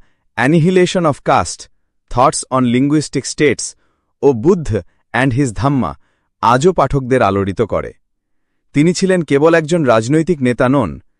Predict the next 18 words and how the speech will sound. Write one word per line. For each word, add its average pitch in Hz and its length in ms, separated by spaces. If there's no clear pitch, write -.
তিনি 170 200
ছিলেন 143 360
সমাজতত্ত্বের 160 840
স্থপতি, 95 600
নৈতিকতার 151 640
কণ্ঠস্বর 131 680
এবং 175 280
একটি 185 200
নতুন 151 360
ভারতের 139 460
ভবিষ্যৎ 123 560
রূপকার। 95 420
তার 143 140
শেষ 180 340
বার্তা 151 320
ছিল, 85 300
"Educate, 165 480
agitate, 139 480